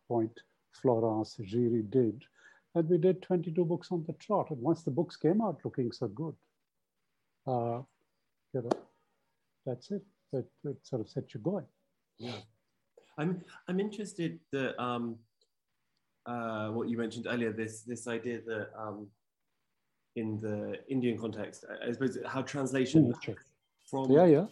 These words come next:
Speaker 1: sure.
Speaker 2: how it helps you understand, think about world literature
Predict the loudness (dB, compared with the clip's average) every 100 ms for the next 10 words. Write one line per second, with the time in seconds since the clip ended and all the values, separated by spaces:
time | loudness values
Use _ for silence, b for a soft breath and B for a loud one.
0 | -6 -6 -6 -8 -8 -6 0 2 0 0
1 | -2 -2 -8 -2 0 0 -2 -4 -4 -2
2 | 0 -2 -6 _ -4 0 0 0 -2 0
3 | 0 0 -2 -6 -8 -16 -14 -8 -6 -6